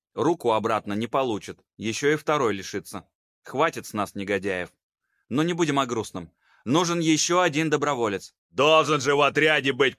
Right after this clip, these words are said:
кто-то действительно сильный!» Вперед вышел Тилай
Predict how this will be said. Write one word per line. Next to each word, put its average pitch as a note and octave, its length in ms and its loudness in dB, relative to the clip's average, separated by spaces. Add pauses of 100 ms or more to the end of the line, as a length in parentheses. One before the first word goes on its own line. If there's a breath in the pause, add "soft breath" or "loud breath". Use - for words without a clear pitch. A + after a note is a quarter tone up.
кто-то C#3 420 2
действительно C3 720 0
сильный!» C#3+ 800 0
Вперед B2 480 2
вышел G#2+ 380 -2
Тилай A#2+ 580 0